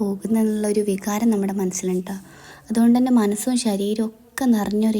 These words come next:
യാത്രയാണ് ഇപ്പം നമ്മുടേത് കേട്ടോ. അങ്ങനെ ഞാനും അമ്മയൊക്കെ ഉണ്ടായിരുന്നു കേട്ടോ. ശബരിമല ദർശനം നടത്തുന്ന ഭൂരിഭാഗം ജനങ്ങളും പമ്പ വഴിയാണ് കേട്ടോ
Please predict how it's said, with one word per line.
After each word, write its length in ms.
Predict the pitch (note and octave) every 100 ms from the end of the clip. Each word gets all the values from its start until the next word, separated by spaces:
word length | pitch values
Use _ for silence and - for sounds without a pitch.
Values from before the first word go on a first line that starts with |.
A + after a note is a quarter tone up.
| G3
യാത്രയാണ് 440 | F#3 F#3 G3+ F#3+ F#3+
ഇപ്പം 160 | G3+ F#3+
നമ്മുടേത് 360 | F#3 F3+ -
കേട്ടോ. 160 | - G3 - - - - - - G3+
അങ്ങനെ 240 | G#3 A3+ B3 G#3
ഞാനും 320 | G#3 G3+ A#3 B3
അമ്മയൊക്കെ 300 | G#3 A#3+ A#3+ A3
ഉണ്ടായിരുന്നു 360 | G3+ G3 G3
കേട്ടോ. 200 | F#3+ F#3+ F#3 - _ _ _ _ - -
ശബരിമല 500 | D4 C4 C4+ C#4 D4 C#4+
ദർശനം 360 | B3+ - C#4 C4+
നടത്തുന്ന 360 | A#3 - G#3+ A3 A3
ഭൂരിഭാഗം 680 | G#3 G3 G3+ A#3+ C4 C#4+ D4
ജനങ്ങളും 440 | A3+ G3+ G3+ G3+ A#3 - - -
പമ്പ 200 | G#3 G3+ A#3 A#3
വഴിയാണ് 340 | G#3 G3+ G3
കേട്ടോ 120 | F#3+